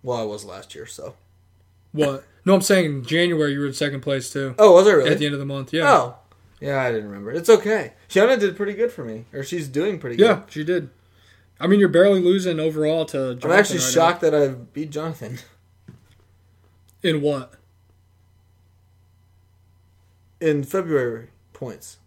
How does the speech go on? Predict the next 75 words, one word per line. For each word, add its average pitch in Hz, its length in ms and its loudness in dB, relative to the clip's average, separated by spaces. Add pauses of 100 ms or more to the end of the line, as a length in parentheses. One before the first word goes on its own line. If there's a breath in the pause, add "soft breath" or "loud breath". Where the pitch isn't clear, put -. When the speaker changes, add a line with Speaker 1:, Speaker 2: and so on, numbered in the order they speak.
(200)
Speaker 2:
Oh, 202 240 6
overall? 185 680 4
Yeah, 175 260 6
it's 139 120 -8
'cause 170 260 4
the 165 80 -2
only 190 100 2
person 185 160 -2
that 170 100 -6
came 175 120 -2
back 160 100 -2
for 151 80 -8
Jonathan 151 380 -4
was 139 120 -8
N 151 100 -4
C 143 120 -10
T 147 120 -6
one 139 160 -6
twenty-seven, 139 460 -6
and 139 80 -8
they 139 40 -4
didn't 143 140 -8
win 139 100 -8
any 139 80 -8
show 135 220 -8
awards 131 320 -10
or 135 60 -10
anything. 131 240 -10
Speaker 1:
Yeah, 202 180 6
I'm 156 80 0
surprised 151 420 -2
that 123 120 -6
that 139 220 -4
didn't. 127 140 -4
Speaker 2:
Um, 170 320 4
Speaker 1:
Maybe 175 140 -2
Speaker 2:
Idols 254 260 4
would 226 80 0
be - 60 2
Speaker 1:
because 196 120 6
Speaker 2:
a - 40 4
Speaker 1:
it - 40 2
Speaker 2:
lot, 165 120 -2
Speaker 1:
wasn't. 123 280 -8
Speaker 2:
Idols 196 280 0
would 185 100 -4
be 180 60 -2
a 160 60 0
lot 151 280 -6
lower 160 440 -2
if 165 220 -6
they 147 140 -2
didn't 143 320 -4
win, 139 200 -10
like, 131 260 -12
eleven 143 420 -6
show 143 160 -4
Speaker 1:
They 156 100 8
won 202 220 6
Speaker 2:
awards, 190 200 2
Speaker 1:
so 165 60 4
Speaker 2:
'cause 175 100 6
they 160 80 4
were 165 60 6
the - 60 4
Speaker 1:
many. 156 140 -2
Speaker 2:
only 160 160 0
group 147 340 -4
that 147 80 -6
Speaker 1:
They 165 120 4
Speaker 2:
was, 160 120 2
Speaker 1:
won 185 100 4
Speaker 2:
like 190 80 -2
Speaker 1:
so 156 300 2
many. 151 420 -4